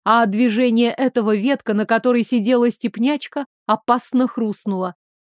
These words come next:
Тварь же развернулась и снова засвистела. Правда, свистела она недолго. Взмах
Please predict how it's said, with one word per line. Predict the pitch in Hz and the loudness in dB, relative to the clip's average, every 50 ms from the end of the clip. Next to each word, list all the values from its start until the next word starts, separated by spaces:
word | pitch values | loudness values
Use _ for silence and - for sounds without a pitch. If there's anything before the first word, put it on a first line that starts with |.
| _ _ | _ _
Тварь | - 185 214 233 220 202 180 | -2 2 4 4 4 4 2
же | 180 180 190 208 202 | 0 0 2 2 2
развернулась | 220 240 220 190 190 202 240 254 277 339 359 320 294 294 254 - | 2 2 2 0 0 0 2 2 2 2 0 2 0 0 0 -2
и | 254 | -6
снова | 240 - - 240 277 302 240 262 269 269 - _ | -6 -2 0 0 0 2 0 0 -2 -4 -4 _
засвистела. | 190 165 196 233 - - - 202 226 220 - - - 208 190 180 165 165 156 160 - _ _ _ _ | -6 -4 -2 -2 -4 -2 -2 -2 -2 -2 -2 -8 -6 -4 -2 -2 -2 -4 -6 -8 -12 _ _ _ _
Правда, | 254 262 254 214 208 262 254 | 0 0 2 2 0 -2 -2
свистела | - 247 269 254 - - 339 330 302 285 285 | 0 -2 -2 -2 -2 -2 0 0 2 2 2
она | 285 277 311 | 2 2 0
недолго. | 302 285 330 294 247 233 202 185 175 156 170 160 - _ _ _ _ - | 0 0 0 0 0 0 0 0 -2 -4 -6 -8 -10 _ _ _ _ -6
Взмах | 175 170 180 226 233 226 208 196 - | -6 0 2 4 4 4 2 0 -2